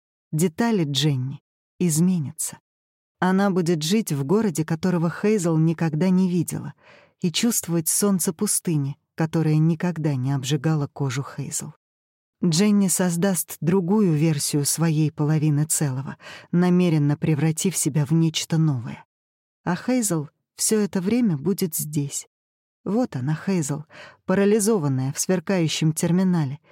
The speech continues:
среди гладких полов и спешащих тел. Вот она, Хейзел, сгорающая от знакомого желания следовать за ней, не отставать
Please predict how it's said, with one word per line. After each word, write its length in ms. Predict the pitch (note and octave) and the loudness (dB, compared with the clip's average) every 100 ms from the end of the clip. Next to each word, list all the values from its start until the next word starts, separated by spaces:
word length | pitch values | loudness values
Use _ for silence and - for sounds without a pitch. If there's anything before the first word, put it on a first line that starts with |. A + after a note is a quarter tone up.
| _ | _
среди 360 | - E3+ E3+ E3+ | -4 0 0 2
гладких 520 | F3+ F#3+ - E3 - | 2 0 0 -4 -2
полов 440 | F3 F3 A3 - | -2 0 0 -2
и 20 | |
спешащих 720 | D3+ - E3 - E3 - E3 - | -4 -2 -2 0 -2 -2 -6 -6
тел. 320 | - C#3 C#3 _ _ _ _ _ _ _ - | -6 -6 -8 _ _ _ _ _ _ _ -4
Вот 380 | F3+ F#3+ A3+ D#3+ | 0 2 2 2
она, 320 | D#3 F3+ D#3 - | 2 2 0 0
Хейзел, 400 | G3+ F#3 D3+ C#3+ | 0 0 0 -2
сгорающая 800 | C#3 D#3+ F#3+ F3+ D#3+ - E3 E3 | 0 0 2 2 0 0 0 0
от 80 | C#3 | 2
знакомого 580 | F3+ F3+ G3+ E3 D3+ | 2 2 2 2 2
желания 640 | D#3 F3+ G#3 A3+ F3 D#3 D3+ - | 2 2 2 2 4 2 0 -6
следовать 640 | - F#3+ G3 E3 E3 D#3+ | -2 2 2 2 2 2
за 200 | D3+ G3 | 2 2
ней, 320 | F#3+ D3+ C3+ - - - | 4 2 -2 -8 -20 -2
не 200 | F3 G3 | 2 4
отставать 720 | G3+ - A3 G3+ F3+ C#3 - | 2 0 0 0 0 -2 -6